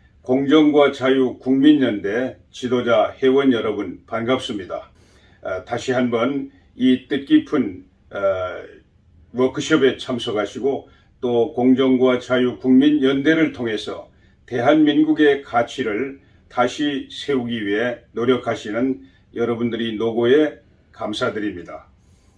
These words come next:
아, 지도자 회원 여러분, 아, 잘 아시는 것처럼 지난 오 년 동안 문재인 정권 낡은 주사 이념 때문에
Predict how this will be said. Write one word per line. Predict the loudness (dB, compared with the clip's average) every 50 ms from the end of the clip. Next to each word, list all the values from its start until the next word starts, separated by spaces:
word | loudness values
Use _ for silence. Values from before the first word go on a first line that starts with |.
| _ _ _ _ -12
아, | -8 -6 -4 -4 -4 -4 -6 -6 -10 -14 -16 _ _ _ _ _ _ _ _ _ _
지도자 | -16 -6 0 4 4 6 6 4 4 2
회원 | 0 0 0 2 2 2 2
여러분, | 0 -2 -4 -6 -8 -12 -16 -18 _ _ _ _ _ _ _ _ -16
아, | -14 -14 -14 -12
잘 | -6 0 2 4 4
아시는 | 6 4 4 2 0 -2 -2 0 0
것처럼 | 0 0 -2 -4 -4 -4 -2 -2 -4 -4 -8 -10 _ _ _ _ _
지난 | -6 -4 2 4 4 4 4 2
오 | 2 2 2 4
년 | 4 4 2 2 -2
동안 | -2 -4 -4 -4 -4 -6 -8 -12 _ _ _ _ -8
문재인 | -4 -2 0 0 2 2 2 2 2 0 -2
정권 | -2 -2 -4 -4 -2 -4 -4 -4 -4 -6 -10 -16 _ _ _ _ _ _ _ _ -4
낡은 | 0 2 2 2 2 2 2 2 2 2
주사 | 0 -4 -8 -6 0 4 6 6 6
이념 | 4 0 -2 -2 2 0 0 0 0 -2
때문에 | -2 -2 -2 -2 -6 -8 -10 -12 -14